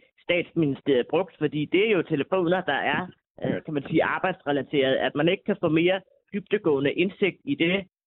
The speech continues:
det er altså noget mærkværdigt, og det kan man altså, øh, naturligvis godt, hvis man bliver ved med at insistere på det, og det er godt, der er gode kræfter, der gør det.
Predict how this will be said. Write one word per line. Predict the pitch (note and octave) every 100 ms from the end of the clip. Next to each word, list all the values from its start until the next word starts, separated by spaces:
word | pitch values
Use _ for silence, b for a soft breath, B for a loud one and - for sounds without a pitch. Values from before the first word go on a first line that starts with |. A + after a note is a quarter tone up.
| _
det | F#3+ G3 F3+ C#3+ A2 -
er | C#3+
altså | D#3+ C#3+ E3
noget | C#3+ D#3
mærkværdigt, | E3 - B2 F2+ C#3
og | - D3
det | E3+
kan | E3
man | E3+ D#3+
altså, | B2 - B2+ G#2
øh, | B2 C3+
naturligvis | B2 F#3 D#3 D3+ C#3
godt, | D3 D#3+
hvis | F3 -
man | C#3+ -
bliver | C#3
ved | D3+
med | D#3+
at | C#3+ D3 _ _ -
insistere | C#3 C#3 - F#3 D3
på | E3 F#3
det, | F3+
og | D3
det | E3+
er | D3
godt, | D3 D3 - -
der |
er | D#3 C3+ B2+ C3 _ _
gode | - D#3+
kræfter, | - C3+ C#3 D#3+
der | C3+
gør | B2 C3+
det. | C3+ C3